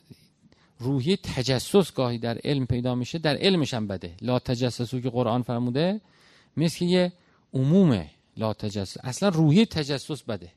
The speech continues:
ولو در علم حق. حالا حضرت زهرا سلام الله قبرش کجاست؟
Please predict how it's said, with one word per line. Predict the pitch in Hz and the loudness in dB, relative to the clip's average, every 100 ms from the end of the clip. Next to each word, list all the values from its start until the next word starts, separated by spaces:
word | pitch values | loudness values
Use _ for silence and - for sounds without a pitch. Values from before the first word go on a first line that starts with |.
| - | -10
ولو | 117 147 196 | -4 -2 0
در | 180 160 | 0 -2
علم | 139 185 185 | -2 -2 0
حق. | 143 135 - - _ _ _ _ _ _ _ _ _ _ _ | 0 0 -4 -16 _ _ _ _ _ _ _ _ _ _ _
حالا | - 226 | 0 2
حضرت | 190 185 180 | 4 2 2
زهرا | 165 175 165 202 233 | 0 0 2 4 2
سلام | 226 165 151 156 | 2 -2 -2 0
الله | 185 - | -2 -2
قبرش | 196 208 196 - | 0 2 0 -2
کجاست؟ | 151 151 117 - - | -4 -2 -2 -6 -18